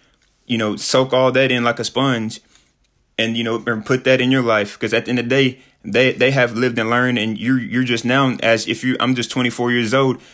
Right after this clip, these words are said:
If you're anywhere from the eighteen, eight-, eighteen from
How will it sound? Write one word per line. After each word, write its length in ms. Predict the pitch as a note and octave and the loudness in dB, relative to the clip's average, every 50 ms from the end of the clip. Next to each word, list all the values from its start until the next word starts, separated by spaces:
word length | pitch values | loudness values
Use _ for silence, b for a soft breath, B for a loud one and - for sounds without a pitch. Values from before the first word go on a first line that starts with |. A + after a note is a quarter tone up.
| B - | B -8
If 160 | - A2 A2 | -6 -2 0
you're 140 | B2+ D3 - | 0 0 2
anywhere 420 | B2+ C#3+ D3 C#3+ C3+ C#3+ C#3 C3+ | 2 2 2 2 4 4 4 2
from 320 | C3+ - C3 B2 B2 A#2 G#2+ B B B B B B - | 2 0 -2 -2 -2 -4 -6 B B B B B B -4
the 360 | A2+ A#2 A#2 A#2 A2 - - - | 0 2 4 4 2 0 0 0
eighteen, 1080 | - C3 B2+ - - - C#3 C#3 C3+ C3 C3 B2+ B2+ B2+ - - - - G#2+ G#2 - - _ - | 0 0 2 0 0 0 2 4 4 4 2 2 0 -4 -8 -14 -14 -10 -10 -10 -12 -8 _ 0
eight-, 260 | A#2 B2 B2+ B2+ - | 2 2 2 2 2
eighteen 460 | B2+ C3+ C3+ C3 - - C3 C3 B2+ | 2 2 2 0 0 0 0 0 0
from 340 | B2+ B2 A#2+ A#2+ A2+ - | 0 -2 -2 -2 -4 -6